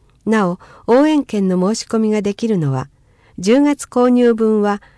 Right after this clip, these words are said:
八月末、二月購入分は十二月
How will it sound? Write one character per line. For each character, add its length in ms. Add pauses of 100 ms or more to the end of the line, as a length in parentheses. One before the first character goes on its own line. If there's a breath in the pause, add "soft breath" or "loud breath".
八 360
月 380
末、 440 (520)
二 140
月 260
購 240
入 220
分 240
は 220 (200 soft breath)
十 220
二 160
月 300